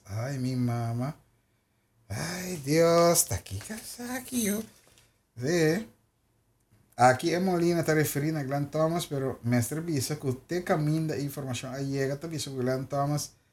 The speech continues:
atende turcos, pero, eh, não tem nenhum desejo para abandonar a Telequirosal, e agora mais que nunca que te dê um bom vibe. Tá mais que claro que o tour planta de televisão tá interessado em serviço na de Glenn Thomas. Mirando que tá uma pessoa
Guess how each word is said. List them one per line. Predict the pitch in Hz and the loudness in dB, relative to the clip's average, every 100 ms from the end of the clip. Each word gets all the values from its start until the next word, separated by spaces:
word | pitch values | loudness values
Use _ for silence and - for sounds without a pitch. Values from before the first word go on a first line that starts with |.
| _ | _
atende | 123 117 151 127 127 | -6 0 4 4 4
turcos, | - 185 190 202 214 208 | 4 2 6 6 6 2
pero, | 165 143 | 0 0
eh, | 139 135 135 | 0 0 0
não | 131 147 160 | 0 0 0
tem | 160 180 | 0 0
nenhum | 170 156 160 185 196 | 0 -4 0 2 4
desejo | 196 190 175 151 143 | 4 2 2 2 2
para | 143 | 0
abandonar | 139 131 123 117 | 0 2 2 0
a | |
Telequirosal, | 117 120 123 123 117 117 165 170 165 - _ _ | -2 -2 -2 -4 -4 2 4 4 0 -12 _ _
e | 113 | 2
agora | 127 139 | 4 4
mais | 147 147 - | 4 2 0
que | 139 | 0
nunca | 139 156 185 190 | 4 4 4 0
que | 185 | -2
te | 143 143 | -4 -2
dê | 131 | 2
um | 123 123 | 4 6
bom | 117 135 143 | 4 2 2
vibe. | 120 139 127 117 - _ _ _ _ | 4 4 4 0 -8 _ _ _ _
Tá | 90 | 0
mais | 117 143 | 2 2
que | 151 147 | 0 -8
claro | 135 143 143 151 | 4 6 6 4
que | 120 | -4
o | |
tour | - 160 165 | -4 -2 -2
planta | 156 160 160 160 | 0 2 2 0
de | 147 | -6
televisão | 139 127 120 131 131 | -6 -4 -4 -4 -6
tá | 143 | -6
interessado | 135 120 110 - 117 117 | -6 -4 -4 -2 -2 -2
em | 120 | -2
serviço | 139 123 110 107 113 | -2 -2 -2 -4 -6
na | 107 | -6
de | 104 | -8
Glenn | 92 95 98 | -8 -8 -8
Thomas. | 104 98 95 - - _ _ _ _ _ | -8 -8 -10 -14 -20 _ _ _ _ _
Mirando | 110 117 135 156 | 6 8 8 6
que | 147 127 | 0 -4
tá | 131 - | -4 -2
uma | 143 156 151 | 0 0 -2
pessoa | 160 139 120 143 143 | -4 -4 -4 -2 0